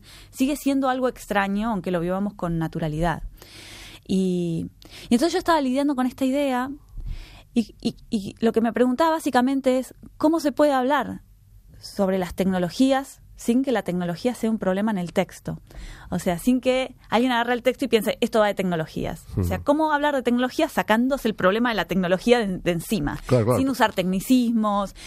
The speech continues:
Speaker 1: sin hab-, sin ponerse a hablar de redes sociales, sin ponerse a desarrollar,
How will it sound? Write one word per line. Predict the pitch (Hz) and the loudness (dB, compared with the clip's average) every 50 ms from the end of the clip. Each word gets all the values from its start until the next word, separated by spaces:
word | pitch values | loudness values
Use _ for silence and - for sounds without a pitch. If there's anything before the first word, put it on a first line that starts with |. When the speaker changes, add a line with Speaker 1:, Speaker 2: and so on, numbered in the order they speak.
| - - | -4 2
Speaker 1:
sin | - 233 | 2 4
hab-, | 233 214 202 - | 4 2 0 -2
sin | - - 247 233 | 0 0 0 2
ponerse | - 226 214 208 190 - | 2 2 0 0 0 0
a | 196 | 0
hablar | 190 185 190 | 2 2 2
de | 190 180 | 0 0
redes | 175 196 185 180 - | 0 0 0 0 -2
sociales, | - 170 - - 247 240 226 220 214 208 202 196 196 185 185 180 175 - - - - - - | -4 -4 2 4 4 6 6 4 2 0 -2 -2 -2 -2 -4 -4 -6 -10 -16 -20 -20 -20 -2
sin | - - 262 254 | 0 2 2 2
ponerse | - 254 247 247 269 262 - 277 | 2 2 2 2 0 -2 0 0
a | 247 | 0
desarrollar, | 233 226 - 226 220 220 208 - 254 254 254 254 269 | 0 0 -2 -2 -2 -2 -2 0 0 0 0 -2 -6